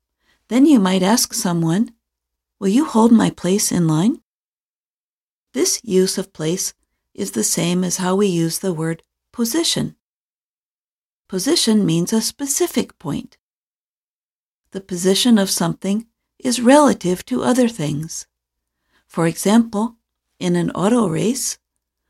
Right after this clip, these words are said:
the pole position is the first row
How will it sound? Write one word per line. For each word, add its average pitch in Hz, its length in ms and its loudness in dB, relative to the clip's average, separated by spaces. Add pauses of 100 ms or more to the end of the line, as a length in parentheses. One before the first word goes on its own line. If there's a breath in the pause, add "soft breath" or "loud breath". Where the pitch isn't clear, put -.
(120)
the 180 80 -12
pole 381 380 0
position 185 720 -2 (480)
is 208 220 -6
the 233 100 -2
first 277 420 -2
row 165 300 -2